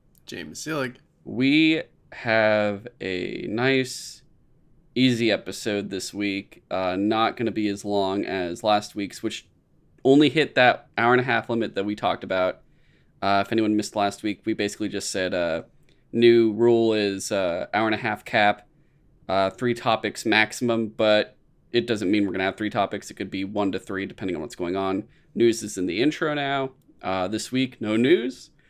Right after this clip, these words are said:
Speaker 2: so shorter intro, and we're not catching up talking about, like, oh, what we've been doing for, like, three weeks, 'cause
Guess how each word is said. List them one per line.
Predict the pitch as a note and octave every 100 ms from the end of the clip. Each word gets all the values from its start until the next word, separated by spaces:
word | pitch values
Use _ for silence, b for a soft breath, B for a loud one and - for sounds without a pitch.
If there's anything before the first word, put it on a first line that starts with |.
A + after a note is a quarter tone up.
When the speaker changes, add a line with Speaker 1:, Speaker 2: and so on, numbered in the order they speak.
| b b
Speaker 2:
so | - - A#2 G#2+
shorter | G#2 C3 A2+ -
intro, | F3 F3+ F3+ F3+ F3+ F3+ b b b _
and | G#2 G#2 G#2+
we're | A2
not | G#2+ -
catching | - A2+ - A2+
up | -
talking | A2 G#2 G#2+
about, | G#2+ G#2 F#2+
like, | G2 F2+ F2 - -
oh, |
what | A#2 A2 G#2
we've | G#2+
been | G#2+ G#2
doing | G#2+ G#2+
for, | G#2+
like, | F#2 -
three | A#2+ G#2
weeks, | G2 G2+ -
'cause | - G#2+ G2+ -